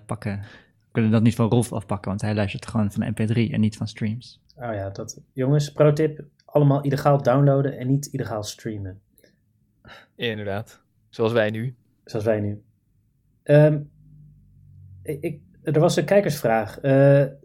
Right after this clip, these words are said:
Speaker 2: signaleert de politie met de term negroïde? Die,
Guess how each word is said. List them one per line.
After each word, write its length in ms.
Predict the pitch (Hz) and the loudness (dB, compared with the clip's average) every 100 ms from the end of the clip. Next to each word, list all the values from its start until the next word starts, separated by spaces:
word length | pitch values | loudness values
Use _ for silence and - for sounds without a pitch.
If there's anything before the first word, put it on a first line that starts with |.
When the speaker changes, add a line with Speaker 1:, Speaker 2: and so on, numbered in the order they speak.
| - | -10
Speaker 2:
signaleert 560 | 139 175 165 160 190 | -6 0 2 2 0
de 60 | - | 0
politie 380 | 156 180 - 151 | 0 0 2 4
met 140 | 147 | 4
de 100 | 139 | 4
term 300 | 180 170 143 | 2 4 6
negroïde? 640 | 151 147 127 143 147 95 98 _ _ _ _ _ _ _ _ _ _ _ - | 4 4 2 0 0 -2 -10 _ _ _ _ _ _ _ _ _ _ _ -8
Die, 160 | 139 | -6